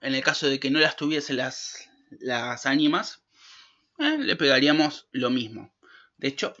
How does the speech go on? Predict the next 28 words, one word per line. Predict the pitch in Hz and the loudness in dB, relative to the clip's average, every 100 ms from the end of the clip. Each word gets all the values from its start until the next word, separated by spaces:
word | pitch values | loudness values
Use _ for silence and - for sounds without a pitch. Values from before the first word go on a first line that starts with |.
| - | -2
voy | 175 | -2
a | - | -2
salir | 120 131 | -2 0
del | 135 120 | 0 -2
puerto | 127 123 | -4 -6
seguro | 131 160 185 | -6 -4 -4
y | 214 | -4
vamos | 135 131 - | -2 -2 -2
a | |
ir | 127 139 | 2 4
a | 143 - _ _ _ - | 2 -2 _ _ _ -14
buscar | - 135 135 | -4 0 2
un | 131 | 2
acechador | - 123 123 123 | -2 -4 -4 -2
de | 120 | -2
las | 120 | -4
profundidades | - - 131 170 196 | -6 -4 0 2 2
para | 233 226 | 2 4
hacerlo | 208 - 202 196 220 - - - - - _ _ | 4 4 4 4 2 0 -18 -20 -20 -20 _ _
antes | - 180 190 185 185 190 - - _ | 6 6 4 -2 -2 -4 -8 -12 _
de | - 123 | -6 -4
ponerme | 123 139 151 147 | 2 4 6 6
los | 127 | 4
puntos | - 143 139 131 | 2 2 2 2
de | |
habilidad | 120 120 127 | 2 4 2
acá | 117 123 | 2 0
en, | 120 110 101 110 | -4 -6 -10 -16